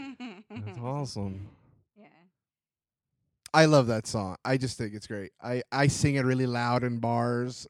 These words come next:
Speaker 2: and I just am happy.
Speaker 1: Yeah.
Speaker 2: Yeah.
Speaker 1: If you can recite rap lyrics with perfect enunciation, they will always find it funny. As a rule of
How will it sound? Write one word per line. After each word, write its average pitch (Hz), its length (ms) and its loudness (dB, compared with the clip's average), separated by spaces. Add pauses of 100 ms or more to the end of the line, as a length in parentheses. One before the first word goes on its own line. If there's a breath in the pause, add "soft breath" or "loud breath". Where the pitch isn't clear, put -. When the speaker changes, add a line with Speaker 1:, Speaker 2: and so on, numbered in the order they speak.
Speaker 2:
and 101 480 -12
I 104 120 -14
just 104 200 -16
am 120 120 -8
happy. 123 520 -8 (320)
Speaker 1:
Yeah. - 1000 -20
Speaker 2:
Yeah. 50 220 -12 (120)
Speaker 1:
If 208 180 -20
you 269 300 -16 (100)
can 370 120 -18
recite 269 560 -18
rap 208 360 -12
lyrics 170 480 -20
with 180 140 -20 (180)
perfect 233 540 -20
enunciation, 196 1120 -20 (360)
they 202 140 -14
will 202 260 -12
always 190 500 -10 (100)
find 175 280 -18
it - 120 -20 (120)
funny. 160 320 -20
As 208 240 -10
a 254 60 -18
rule 269 240 -14
of 285 80 -14